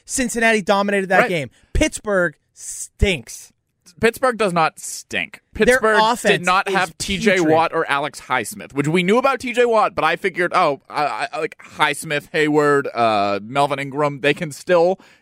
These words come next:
Speaker 2: they can still, is Melvin Ingram on that team, or is it Bud
Speaker 1: Yes.
Speaker 2: Dupree? Am I
Speaker 1: No, Melvin
Speaker 2: Oh,
Speaker 1: Ingram.
Speaker 2: Du-, Dupree
Speaker 1: Dupree's
Speaker 2: went
Speaker 1: on
Speaker 2: to, went to
Speaker 1: Tennessee.
Speaker 2: Tennessee.
Speaker 1: Yep.
Speaker 2: Um, I didn't know Alex Highsmith was,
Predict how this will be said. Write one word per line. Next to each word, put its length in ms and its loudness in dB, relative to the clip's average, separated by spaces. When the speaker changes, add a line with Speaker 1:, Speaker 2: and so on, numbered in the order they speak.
Speaker 2:
they 100 0
can 160 -6
still, 220 0
is 120 -8
Melvin 240 -2
Ingram 200 -10
on 60 -12
that 120 -10
team, 260 -12
or 60 -8
is 80 -10
it 80 -10
Bud 140 2
Speaker 1:
Yes. 80 -6
Speaker 2:
Dupree? 300 -6
Am 100 -12
I 40 -4
Speaker 1:
No, 120 4
Melvin 340 4
Speaker 2:
Oh, 40 -2
Speaker 1:
Ingram. 320 -2
Speaker 2:
Du-, 140 0
Dupree 220 2
Speaker 1:
Dupree's 80 6
Speaker 2:
went 220 2
Speaker 1:
on 60 2
Speaker 2:
to, 60 2
went 140 0
to 80 -10
Speaker 1:
Tennessee. 380 -8
Speaker 2:
Tennessee. 100 -20
Speaker 1:
Yep. 20 0
Speaker 2:
Um, 400 0
I 100 2
didn't 160 -4
know 160 2
Alex 240 0
Highsmith 380 -6
was, 120 -18